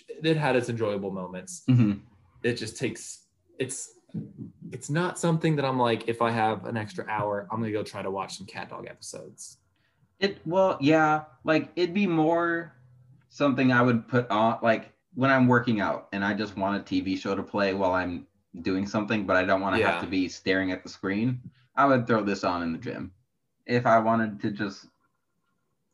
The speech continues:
Speaker 2: sit on my phone and drink coffee while Sawyer's playing with toys, I could put on Cat Dog.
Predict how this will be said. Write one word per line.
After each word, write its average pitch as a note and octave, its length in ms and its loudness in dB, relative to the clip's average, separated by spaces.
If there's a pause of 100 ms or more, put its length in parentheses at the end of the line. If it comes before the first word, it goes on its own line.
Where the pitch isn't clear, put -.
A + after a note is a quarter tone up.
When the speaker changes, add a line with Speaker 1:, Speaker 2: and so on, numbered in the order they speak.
(180)
Speaker 2:
sit A#2 260 -2
on A2 100 4
my G#2+ 120 2
phone G2+ 320 0
and F#2+ 180 -4
drink G2+ 240 -6
coffee F#2+ 320 0
while F#2+ 200 2
Sawyer's F#2+ 400 -2
playing F#2+ 300 -2
with F#2+ 160 -6
toys, G2+ 460 -2 (100)
I G2 220 0
could - 200 -10
put F2+ 140 -6
on E2+ 160 -4
Cat - 260 -4
Dog. E2 320 -6